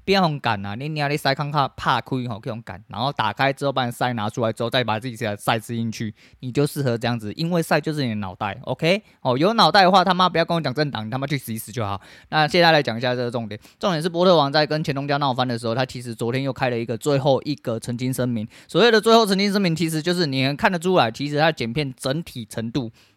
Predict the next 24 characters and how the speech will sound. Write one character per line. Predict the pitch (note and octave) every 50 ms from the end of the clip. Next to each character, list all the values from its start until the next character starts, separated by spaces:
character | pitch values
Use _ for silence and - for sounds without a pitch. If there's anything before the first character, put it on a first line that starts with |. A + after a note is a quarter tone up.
| _ -
一 | - G#3+
模 | E3+ D3 C#3 C3+ C3 C3+
一 | C#3+
样， | D3 C#3 A#2+ G#2+
哦， | B2 C3+ D3
跟 | E3 F#3+
他 | G3+ G3
之 | F#3 F#3+ F3+
前 | F3 D3 C3+
程 | B2 D3+ C#3 C#3+
度 | C#3+ E3 D3+
都 | C#3 C#3+ C#3+
是 | D3+ D3+ C#3+
一 | - D3
模 | B2 A#2 A2+ A2+
一 | A#2
样， | A#2 G#2 G#2+
哦， | A2+ A2
整 | - - C3 C#3
体 | D3+ B2
的 | G#2+ A2 A2
流 | A2 G#2+ G#2+
畅 | B2 C#3+ C3 A#2+ B2
度， | C3 C#3+ A#2+ A2+